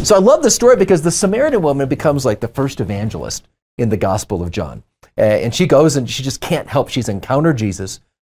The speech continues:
She's experienced that gentleness, that kindness, even though no one else treated her that way. She has to come in the broad daylight in the middle of the day.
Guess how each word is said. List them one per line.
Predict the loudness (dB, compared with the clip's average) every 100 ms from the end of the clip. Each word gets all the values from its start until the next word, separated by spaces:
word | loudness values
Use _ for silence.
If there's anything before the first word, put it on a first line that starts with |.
| -6
She's | -2 -2
experienced | -4 -4 -4 -2 -6 -4
that | -4 -2
gentleness, | -4 -4 -4 -6 -6 -4
that | -4
kindness, | -2 -4 -2 -2 -2
even | -2 -2
though | 0 0 -2 _ _
no | 0 2
one | 4
else | 2
treated | 0 -4 -2
her | -2
that | 0 0
way. | 0
She | 0 -2
has | -2
to |
come | 0 0
in |
the | 2
broad | 2 2
daylight | 2 2 2
in | 0
the |
middle | 0 2 4
of | 4
the |
day. | 4 2